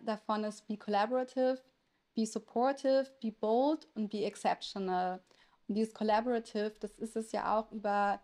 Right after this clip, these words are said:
die eigenen Grenzen des Teams hinauszugehen, um anderen Teams zusammenzuarbeiten oder im internationalen Kontext mit den Teams zusammenzuarbeiten. Und das Coole ist auch, dass wir hier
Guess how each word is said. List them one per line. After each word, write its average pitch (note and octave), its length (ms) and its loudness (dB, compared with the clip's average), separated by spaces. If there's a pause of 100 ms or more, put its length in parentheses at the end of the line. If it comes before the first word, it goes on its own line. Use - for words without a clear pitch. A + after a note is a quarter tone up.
(120)
die - 60 -10
eigenen G#3 520 -2 (140)
Grenzen A3 400 -2
des G3 180 -6
Teams C4+ 360 0
hinauszugehen, A3+ 920 0 (320)
um - 60 -6
anderen G#3 240 0
Teams A3+ 280 0
zusammenzuarbeiten G3+ 1400 -2
oder G3 220 0
im G3 80 -8
internationalen G3+ 600 -2
Kontext B3 840 0 (400)
mit A3 100 -2
den A3 80 0
Teams A3+ 300 0
zusammenzuarbeiten. G3+ 1080 0
Und G3 300 -4
das G3 100 -10
Coole A3+ 320 -2
ist G#3+ 180 -8
auch, G3+ 360 0
dass - 280 -8
wir G#3 100 0
hier G3+ 260 0